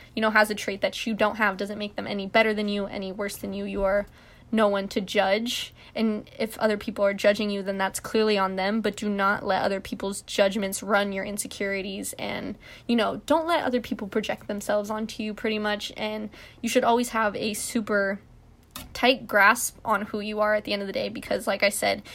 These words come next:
you want to know that you can walk into a room or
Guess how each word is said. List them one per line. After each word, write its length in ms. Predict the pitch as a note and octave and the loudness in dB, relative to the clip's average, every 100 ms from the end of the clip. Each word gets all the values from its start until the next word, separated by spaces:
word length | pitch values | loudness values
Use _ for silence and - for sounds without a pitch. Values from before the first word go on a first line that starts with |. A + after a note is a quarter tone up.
| - | -10
you 140 | A3+ A3+ | -4 2
want 200 | B3 B3 | 2 2
to 80 | A#3 | 0
know 220 | G#3 G#3 | 0 0
that 200 | F#3+ - | -2 -6
you 80 | G#3+ | -4
can 160 | A3 | -2
walk 220 | G3+ G#3 G#3+ | 2 2 0
into 300 | G#3+ G#3+ G3 | -2 -2 -2
a 60 | |
room 420 | G3+ G#3 G3+ G3 | -2 -2 -2 -4
or 320 | - G3 G#3 | -2 -2 -2